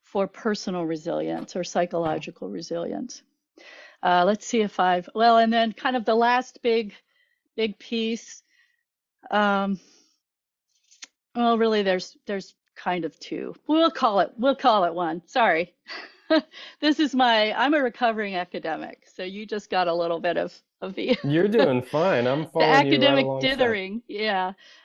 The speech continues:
Speaker 1: Um, the last piece, well, we're gonna just call it social, social piece, right?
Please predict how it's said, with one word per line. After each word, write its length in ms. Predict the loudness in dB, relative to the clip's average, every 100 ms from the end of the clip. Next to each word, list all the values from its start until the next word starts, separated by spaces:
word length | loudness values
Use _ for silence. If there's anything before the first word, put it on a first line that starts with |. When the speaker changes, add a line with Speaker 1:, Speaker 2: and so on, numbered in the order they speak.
| _
Speaker 1:
Um, 500 | 0 4 4 2 -2 -4 _ _ _ _ _ _ _ -4
the 80 | 0
last 320 | 2 0 -2
piece, 320 | -6 -6 -4
well, 140 | -6 -4
we're 120 | -4
gonna 240 | -2 -2
just 220 | -2 -6
call 240 | -2 0 2
it 140 | 0
social, 680 | -8 -6 -4 -4 -4 -6 -8 _ _ _ _ _ _ _ _
social 460 | -8 -6 -6 -8
piece, 420 | -10 -10 -12 -12 -4
right? 300 | -2 -4